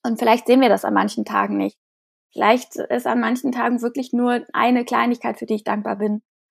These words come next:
An so wirklich schlechten Tagen ist es vielleicht einfach nur der gute Kaffee, den ich morgens getrunken habe. Ich glaube aber auch, wenn ich für mich feststelle, dass ich wirklich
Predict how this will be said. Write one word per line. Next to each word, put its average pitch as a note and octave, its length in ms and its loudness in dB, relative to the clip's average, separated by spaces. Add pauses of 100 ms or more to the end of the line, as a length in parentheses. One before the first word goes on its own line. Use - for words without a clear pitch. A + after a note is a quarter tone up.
(120)
An A3+ 80 -6
so G3+ 120 -4
wirklich A#3 320 0
schlechten A#3 420 -2
Tagen A3+ 320 0
ist - 120 -8
es B3 120 -6
vielleicht A3+ 320 -4
einfach A3+ 180 -4
nur A#3 120 -2
der A3 100 0
gute A3+ 220 -4
Kaffee, A3+ 300 -6
den G3+ 140 -4
ich G3 120 -10
morgens G3 300 -4
getrunken G3 460 -10
habe. F#3+ 300 -8 (680)
Ich A3+ 180 -8
glaube A#3+ 300 6
aber A3+ 300 4
auch, A#3+ 160 2
wenn A#3 220 -2
ich A#3+ 260 -4
für - 260 -4
mich A#3+ 280 -2 (220)
feststelle, A3+ 680 -2
dass A3 160 -8
ich G#3+ 140 -10
wirklich A#3 320 -4